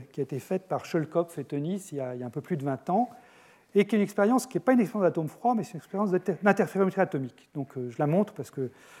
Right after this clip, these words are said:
et, et, elle appartient quand même au cadre général de ce qu'on discute dans ce cours. Euh, c'est une expérience qui a été faite en partant d'un jet supersonique d'hélium. Donc, on prend un jet, on met beaucoup de pression, quinze bars,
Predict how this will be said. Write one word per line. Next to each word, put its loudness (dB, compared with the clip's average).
et, -4
et, -2
elle 2
appartient 2
quand -2
même 4
au 0
cadre 2
général -2
de -2
ce -8
qu'on -8
discute -10
dans -8
ce -18
cours. 2
Euh, 4
c'est 0
une 6
expérience 2
qui 4
a 6
été 0
faite 4
en 2
partant 2
d'un 4
jet 6
supersonique 0
d'hélium. 4
Donc, -8
on -10
prend -10
un -8
jet, 6
on 4
met 0
beaucoup -8
de -20
pression, 0
quinze -2
bars, 6